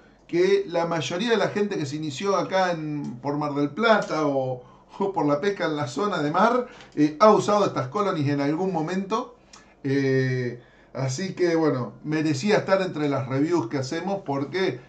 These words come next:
es un cañón. Indiscutiblemente es un cañón, es una caña que da gusto tener. Yo tengo tres o cuatro en diferentes, eh, tamaños y formatos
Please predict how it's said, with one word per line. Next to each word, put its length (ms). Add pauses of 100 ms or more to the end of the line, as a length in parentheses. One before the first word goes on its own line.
(220)
es 200
un 120
cañón. 500 (120)
Indiscutiblemente 1500
es 200
un 140
cañón, 540 (120)
es 200
una 220
caña 440
que 340 (280)
da 160
gusto 380
tener. 440 (440)
Yo 180
tengo 640
tres 260
o 100
cuatro 600
en 280
diferentes, 720 (520)
eh, 760 (300)
tamaños 680
y 60
formatos 720